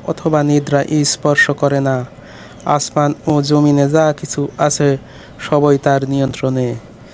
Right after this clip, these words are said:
কে আছে যে তার অনুমতি ব্যতীত তার কাছে সুপারিশ করতে পারে? তাদের আগ্রে ও পাশ্চাতে যা কিছু আছে, সবই তিনি অবগত। যা তিনি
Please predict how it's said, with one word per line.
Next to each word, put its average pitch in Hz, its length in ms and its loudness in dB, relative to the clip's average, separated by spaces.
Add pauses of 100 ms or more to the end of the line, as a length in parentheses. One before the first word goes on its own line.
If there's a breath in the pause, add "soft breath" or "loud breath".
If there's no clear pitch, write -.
(240 loud breath)
কে 151 240 6
আছে 147 360 0
যে 143 120 4
তার 143 260 -2 (160)
অনুমতি 170 520 2
ব্যতীত 147 460 2
তার 143 300 0
কাছে 139 260 -2
সুপারিশ 139 500 -2
করতে 139 320 -4
পারে? 147 360 2 (600 loud breath)
তাদের 143 300 4 (120)
আগ্রে 147 460 0
ও 147 200 2
পাশ্চাতে 147 520 0
যা 151 320 0
কিছু - 300 -8
আছে, 143 380 2 (400 loud breath)
সবই 143 440 2
তিনি 139 180 0 (160)
অবগত। 131 680 0 (840 loud breath)
যা 143 260 2
তিনি 143 240 2